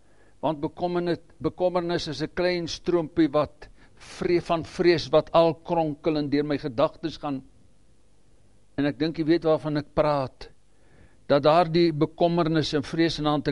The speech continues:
kanaal, 'n erosiesloot in my verstand gebr-, gespoel het. En is al wat ek oor kan dink. By baie van,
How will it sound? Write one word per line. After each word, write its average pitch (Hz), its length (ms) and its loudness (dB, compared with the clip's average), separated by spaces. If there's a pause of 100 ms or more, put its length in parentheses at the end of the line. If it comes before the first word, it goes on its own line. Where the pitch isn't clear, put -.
(100)
kanaal, 139 600 0
'n 147 160 -2
erosiesloot 151 1080 -2
in 135 80 -2
my 135 100 0
verstand - 600 -8
gebr-, 117 500 -8 (180)
gespoel - 680 -4
het. - 420 -20 (600)
En 131 100 -2
is 127 160 -6 (100)
al 165 140 2
wat 151 160 -6
ek 147 140 -6
oor 147 100 -2
kan 104 400 -8
dink. 110 220 -6 (1600)
By 165 120 2
baie 175 340 2
van, 175 300 -2